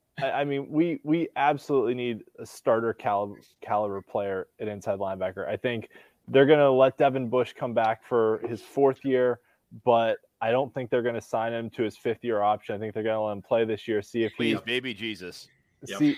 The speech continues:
Speaker 1: see if he kinda do the Terrell Edmonds thing, right? If he, his,
Speaker 2: Mm-hmm.
Speaker 1: if his play improves, then, you know, okay, maybe we'll sign you long term. If not, then okay, see ya.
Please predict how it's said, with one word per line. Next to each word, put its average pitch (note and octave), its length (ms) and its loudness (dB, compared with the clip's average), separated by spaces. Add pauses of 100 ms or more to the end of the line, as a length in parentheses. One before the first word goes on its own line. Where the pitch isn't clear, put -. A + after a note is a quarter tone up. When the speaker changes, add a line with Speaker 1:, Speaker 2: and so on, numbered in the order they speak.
(120)
Speaker 1:
see F#3 260 4
if F3+ 160 6
he D#3+ 260 2
kinda F#3 220 0
do F3 160 4
the D3+ 80 0
Terrell C#3+ 260 4
Edmonds G#2+ 320 -2
thing, G2 140 -12
right? A2+ 240 -2
If A2+ 140 -8
he, C3 140 -2
his, B2+ 200 -2
Speaker 2:
Mm-hmm. B2 360 -14
Speaker 1:
if A#2 60 -6
his G#2+ 160 -8
play E3+ 260 4
improves, D#3 600 2
then, B2 480 4
you B2+ 100 -4
know, A2+ 300 0
okay, B2 260 2
maybe A2+ 240 0
we'll A#2+ 140 2
sign A#2+ 260 0
you A#2+ 100 -2
long A2+ 220 2
term. A2 320 0
If G2+ 160 -8
not, G#2+ 280 2
then G#2 200 -2
okay, G2 320 -6
see F#2+ 220 -8
ya. D2 80 -6